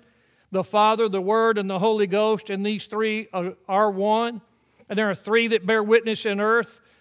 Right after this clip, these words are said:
the Spirit and the water and the blood, and these three agree in one. Hallelujah. I have no problems with that at all. These three are one. They agree. There's no disagreement. Never has been any disagreement in the Godhead.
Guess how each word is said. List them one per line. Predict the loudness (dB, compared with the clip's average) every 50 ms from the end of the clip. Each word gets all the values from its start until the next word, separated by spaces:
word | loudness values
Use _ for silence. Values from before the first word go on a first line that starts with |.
| _ _
the | -6 -6
Spirit | -6 -8 -10 -6 _ 2 4 6 4 4 2 -2 -12 _ _ _ _ _ _ _ -8
and | -6 -6
the | -4
water | 0 2 4 4 4 4 2 0 -4 -4 -8 _ _ _ _
and | -4 -2 -2
the | -2
blood, | -2 2 2 4 4 4 2
and | 0 -2 0
these | -2 -2 -2 -4 -8
three | -6 -4 -4 -2 -2 -2
agree | -2 -2 -2 -2 -2 -2 -2 -2
in | -2 -4
one. | -4 -6 -6 -6 -8 -12 _ _ _
Hallelujah. | -6 -2 -2 0 0 0 0 -2 -4 -6 -6 -8 -12 -16 -18 _ _ _ _ _ _ _ _ _ _ _ _ _ _ _ _ _ _ _ _ _ _ _ _ _ _
I | -6
have | -4 -2
no | 0 0 -2
problems | 0 2 4 4 4 4 2 0 -4 -4 -4
with | -2 -2 0
that | 0 0 0
at | 0 0
all. | 0 0 0 0 -2 -4 -6 -10 -14 _ _ _ _ _ _ _ _ _ _ _ _ _ _ _
These | -2 0 2 2 2 0 -2 -4 -6 -10 -8
three | -6 -4 -2 0 0
are | 0 0
one. | 2 0 0 0
They | 0 0 -2
agree. | -2 -4 -4 0 2 2 4 4 2 0 -2 -6 -10 -16 -20 _ _ _ _ _ _
There's | 0 0 0
no | 0 -2 -2 0
disagreement. | 0 0 -2 -2 -4 -8 -4 -2 0 0 0 0
Never | 0 0 0 2
has | 2 2 2 2 0
been | 0 -2 0 0
any | -2 -2 -4
disagreement | -2 0 0 0 0 -4 -6 -4 -2 -2 -2 -2 -4 -4
in | -4 -4
the | -6 -4
Godhead. | -2 0 0 0 0 -2 -4 -8 -10 -10 -14 -18 -20 -20